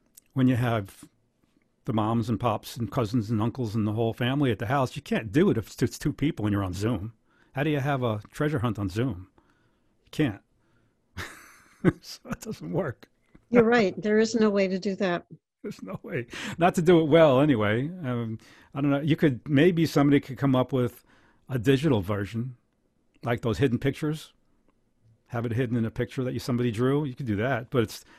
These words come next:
Speaker 1: not nearly as much fun as to watch the little kids running around screaming, looking under the couch cushions and behind
Speaker 2: Mm-hmm.
Speaker 1: things, and, you know, and, and then one finds it. They're all happy, and,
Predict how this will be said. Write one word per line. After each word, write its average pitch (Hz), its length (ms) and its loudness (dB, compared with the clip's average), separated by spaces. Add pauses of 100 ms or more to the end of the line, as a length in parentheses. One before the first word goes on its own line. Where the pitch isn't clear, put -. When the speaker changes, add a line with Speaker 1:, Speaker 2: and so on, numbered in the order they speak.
(760)
Speaker 1:
not 170 240 4
nearly 151 320 4
as 110 100 0
much 113 160 -2
fun 160 280 2
as 110 100 -2
to 131 100 -4
watch 127 220 0
the 135 100 -4
little 120 160 2
kids 127 280 0
running 120 220 2
around 117 280 2
screaming, 127 480 4
looking 120 280 2
under 117 160 0
the 104 120 -4
couch 120 280 -2
cushions 117 520 0
and 98 180 -2 (420)
behind 214 420 4
Speaker 2:
Mm-hmm. 196 40 -2
Speaker 1:
things, 123 460 4
and, 104 320 0 (520)
you 185 140 0
know, 120 160 2
and, 113 280 0
and 131 140 0
then 117 180 4
one 127 120 4
finds 117 400 0
it. 123 140 -2 (320)
They're 127 180 0
all 117 140 2
happy, 120 500 -2
and, 101 160 -2